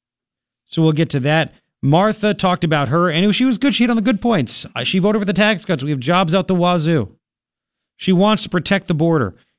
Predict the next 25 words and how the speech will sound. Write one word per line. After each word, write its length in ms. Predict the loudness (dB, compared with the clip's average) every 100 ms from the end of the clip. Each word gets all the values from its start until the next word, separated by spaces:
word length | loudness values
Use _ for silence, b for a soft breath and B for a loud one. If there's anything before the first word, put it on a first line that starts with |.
| -6
Kyrsten 360 | 0 0 2 0
Sinema 380 | 0 0 2
actually 420 | 2 0 0 -2 -4
claimed, 400 | -2 0 2 0
by 100 | 0
the 100 | 0
way, 260 | -2 -4 -10 _ _ _ _ _ _ _ -6
she 200 | 0 2
actually 300 | 2 0 0
claimed 540 | 0 2 2 -2 -6 _ _ -2
that 240 | -2 0
she 500 | 0 2 2 4 2
was 220 | 0 -2
all 280 | -2 0 0
about 420 | 0 2 0 -2 -4
a 60 |
wall 560 | -2 0 0 0 0 -2
as 180 | -2 -2
long, 600 | 0 2 2 2 0 -2
by 120 | -2
the 100 | 0
way, 380 | 0 2 0 -2 b b _
as 220 | -2 0
long 480 | 0 2 2 2 2
as, 520 | 2 2 2 0 -6